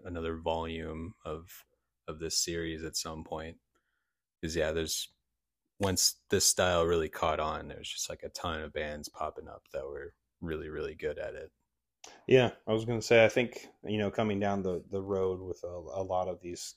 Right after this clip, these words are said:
Speaker 2: kind of things we're gonna be doing already on the pod, I think there's gonna be some volume twos and, and
Speaker 1: Yeah.
Speaker 2: volume threes. That's, that's what's gonna be fun about this.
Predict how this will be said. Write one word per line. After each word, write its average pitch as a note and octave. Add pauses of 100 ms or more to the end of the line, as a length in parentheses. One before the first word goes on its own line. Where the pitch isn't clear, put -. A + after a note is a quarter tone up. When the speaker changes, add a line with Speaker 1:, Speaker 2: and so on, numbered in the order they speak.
Speaker 2:
kind G2
of F2
things F2+
we're F2+
gonna F2+
be F2
doing F2
already F2 (460)
on G#2
the G2+
pod, F#2
I F2+
think G2
there's F2+
gonna F2+
be F2
some F2+
volume E2+
twos F2
and, D#2+ (260)
and F2
Speaker 1:
Yeah. F#2
Speaker 2:
volume E2+
threes. E2+
That's, F#2+
that's A2+
what's A2
gonna F#2
be D#2+
fun F2+
about D#2+
this. -